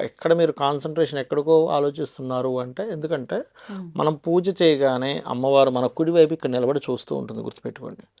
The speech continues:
Speaker 1: వీడు ఎలా చేస్తున్నాడు, ఏదో ఆలోచనలతో చేస్తున్నాడా,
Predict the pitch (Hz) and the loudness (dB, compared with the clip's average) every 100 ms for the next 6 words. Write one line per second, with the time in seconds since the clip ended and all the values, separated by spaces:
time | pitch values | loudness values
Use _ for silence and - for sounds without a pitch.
0 | _ _ _ _ _ _ _ - 160 147 | _ _ _ _ _ _ _ -2 6 10
1 | 147 156 147 127 - 131 - _ _ _ | 12 10 8 2 -4 -12 -12 _ _ _
2 | _ _ _ _ _ - 127 143 143 139 | _ _ _ _ _ -4 0 4 4 4
3 | 135 131 131 123 123 120 - 123 120 117 | 2 -2 -6 -6 -4 -4 -6 -12 -10 -6
4 | - | -8